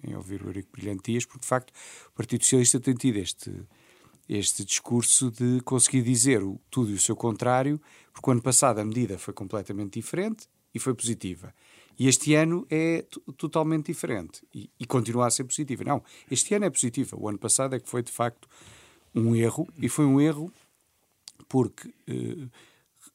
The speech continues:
afetou a confiança do, dos investidores e de quem tem casas,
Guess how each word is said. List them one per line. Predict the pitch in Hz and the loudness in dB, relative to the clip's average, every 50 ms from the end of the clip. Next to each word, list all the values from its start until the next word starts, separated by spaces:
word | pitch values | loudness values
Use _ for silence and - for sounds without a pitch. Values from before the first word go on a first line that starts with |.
| _ _ _ _ - - _ _ _ _ _ _ _ _ _ _ - 175 | _ _ _ _ -20 -20 _ _ _ _ _ _ _ _ _ _ -2 -2
afetou | 143 - - 151 131 127 - 160 151 | -2 0 2 0 0 0 2 2 2
a | 139 | 2
confiança | 135 - 139 120 - - - 135 127 120 107 - - - | 2 2 0 0 0 -2 -2 0 0 0 0 -2 -4 -4
do, | 98 95 104 101 98 101 | -6 -10 -10 -12 -12 -12
dos | 117 139 117 107 101 90 - | -14 -12 -10 -8 -6 -4 -4
investidores | 98 87 - - 101 87 110 123 123 107 90 - | -4 -6 -8 -8 -8 -4 0 0 0 0 -2 -6
e | 98 | -12
de | 92 - | -14 -16
quem | - - 98 90 | -12 -12 -12 -12
tem | - - 95 90 | -10 -12 -12 -12
casas, | - - 98 95 95 90 101 98 - - | -8 -8 -8 -8 -8 -10 -10 -10 -12 -12